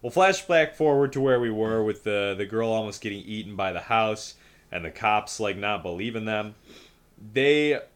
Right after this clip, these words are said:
start to try to put together a plan for them, uh, for, for what's, what's going on with this house. Like, is it haunted? Because it did try to eat her. Like, the sidewalk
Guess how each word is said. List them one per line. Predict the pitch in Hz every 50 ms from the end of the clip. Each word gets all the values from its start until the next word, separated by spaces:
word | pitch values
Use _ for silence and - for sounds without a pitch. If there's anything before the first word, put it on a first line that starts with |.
| _ _ _ _ _
start | - 123 - - 135 127 127 120
to | - - 131 135 131 123 123 120 120 120 120 117 110 _ _ _ _ _ _ _ _ _ -
try | - - 151 147 165
to | 156
put | - - 151
together | 127 131 127 127 117 117 107
a | -
plan | - - - 98 90 85 85 80 82 82 _ _ _ _ _ _ _ _
for | - 101 101
them, | 90 98 95 101 107 104 104 107 110 104 - _ _ _ _ _ _ _ _ -
uh, | 110 101 92 92 90 87
for, | - - 113 104 98
for | - 113 104
what's, | 98 104 110 107 - -
what's | 107 107 101 98 -
going | - 104 107 101
on | 95 95 95
with | 90 85
this | - 90 -
house. | - 90 82 73 - - - -
Like, | 73 71 - 73
is | 90 98 101
it | 117 107 -
haunted? | - - 107 104 104 107 - - 82 - -
Because | - 82 - 95 82
it | 85 80 -
did | 113 117 101
try | 92 - - - 101 98 113 113
to | 104 98 - 101
eat | 101 101 87 -
her. | - 80 71 85 - _ _ _ _ _ _ -
Like, | 82 87 85 - -
the | 90 82 80
sidewalk | - - - 98 104 123 127 117 113 110 107 104 101 - -